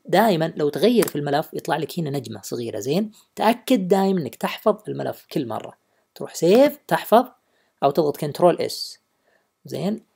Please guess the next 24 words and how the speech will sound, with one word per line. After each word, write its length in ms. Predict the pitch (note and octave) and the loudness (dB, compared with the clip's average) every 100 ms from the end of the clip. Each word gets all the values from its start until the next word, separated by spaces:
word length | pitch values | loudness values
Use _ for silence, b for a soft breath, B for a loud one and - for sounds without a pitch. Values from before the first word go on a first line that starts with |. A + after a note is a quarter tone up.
| _ - | _ -2
تحفظ 380 | D3+ - A#3 A3+ | -2 2 4 6
الملف 420 | G3+ G3 G3 - | 4 2 0 -4
قبل 240 | C3 D#3 | -6 -4
ما 100 | C3 | -4
ترسله، 420 | A#2+ - - A#2 - | -6 -8 -10 -10 -12
لأنه 260 | D#3 C3+ C#3+ | -6 -4 0
دايم 280 | D3+ F3+ C#3+ | 2 2 2
راح 180 | C#3 F3 | 0 2
يرسل 300 | F3+ - D3 | 0 0 -2
الملف، 460 | C#3+ E3 - - _ _ _ _ C#3 | 0 -2 -2 -18 _ _ _ _ -6
آه، 200 | B2 A#2+ | -4 -2
إذا 180 | C3 | -2
كان 180 | C#3+ F3+ | 0 2
الملف 260 | E3+ D#3+ F3 | 2 0 2
غير 100 | F3 | 2
محفوظ 360 | D#3+ - F#3+ | 2 2 2
ما 140 | E3 D#3+ | 2 2
راح 200 | C#3+ - | 2 0
يرسل 300 | C#3+ - A#2+ | -4 -4 -8
التغييرات 480 | A#2 B2+ C3 B2 - | -6 -4 -2 -2 -6
اللي 80 | |
أنت 100 | G#2+ | -14
سويتها، 360 | - G#2 G#2+ B2 | -12 -12 -12 -10
فدايم 300 | B2+ D#3 | -4 -2